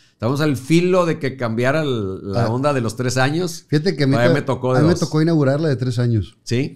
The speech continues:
Speaker 2: Todavía era de dos.
Speaker 1: Ajá.
Speaker 2: Pero, pues, me aventé un año extra, pues,
Speaker 1: Ah,
Speaker 2: me gustaba,
Speaker 1: bueno, ok.
Speaker 2: me gustaba
Speaker 1: Fue
Speaker 2: mucho
Speaker 1: por
Speaker 2: la
Speaker 1: tu
Speaker 2: prepa.
Speaker 1: cuenta, fue
Speaker 2: Me
Speaker 1: por
Speaker 2: gustaba mucho la, ¿sabes cuál fue la bronca? Me gustaba mucho el fútbol.
Speaker 1: Ajá.
Speaker 2: Yo estaba bien clavado con, con el fútbol en la prepa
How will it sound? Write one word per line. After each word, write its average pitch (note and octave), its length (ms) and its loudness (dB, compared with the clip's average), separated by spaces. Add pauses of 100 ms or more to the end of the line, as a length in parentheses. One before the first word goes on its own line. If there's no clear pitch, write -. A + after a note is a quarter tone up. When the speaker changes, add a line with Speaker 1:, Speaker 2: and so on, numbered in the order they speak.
(160)
Speaker 2:
Todavía F#3 220 6
era G3+ 140 4
de D#3 60 6
dos. B2+ 380 4 (120)
Speaker 1:
Ajá. F#2 340 -10
Speaker 2:
Pero, B2 240 4
pues, A#2 140 2
me A#2+ 80 4
aventé A#2 240 -2
un B2 60 0
año B2+ 180 4
extra, C3 240 0
pues, - 240 -14 (100)
Speaker 1:
Ah, C3 60 4
Speaker 2:
me E3 80 6
gustaba, G3+ 180 4
Speaker 1:
bueno, D3 380 6
ok. A2 160 -4
Speaker 2:
me B2+ 100 4
gustaba B2+ 340 0
Speaker 1:
Fue D3+ 120 4
Speaker 2:
mucho C#3+ 100 0
Speaker 1:
por D#3 60 4
Speaker 2:
la C#3 80 2
Speaker 1:
tu A#2 60 0
Speaker 2:
prepa. B2 100 0
Speaker 1:
cuenta, D3 360 2
fue G2+ 160 -2
Speaker 2:
Me A#2+ 100 6
Speaker 1:
por C#3+ 120 10
Speaker 2:
gustaba C#3+ 300 2
mucho D3 240 4
la, C3 160 0 (300)
¿sabes B2 220 -4
cuál C#3 140 0
fue C#3 100 2
la C3+ 60 2
bronca? B2+ 240 0
Me A2+ 80 2
gustaba G#2+ 240 -2
mucho A#2+ 220 -2
el G#2 60 -4
fútbol. G2+ 380 -4 (380)
Speaker 1:
Ajá. - 140 -20
Speaker 2:
Yo A2+ 80 4
estaba A#2+ 220 2
bien C3 160 4
clavado B2 440 -2
con, A2+ 220 0
con A#2+ 200 -4
el G#2+ 80 0
fútbol A2+ 300 0
en A#2+ 80 0
la A#2 100 0
prepa A2+ 360 -4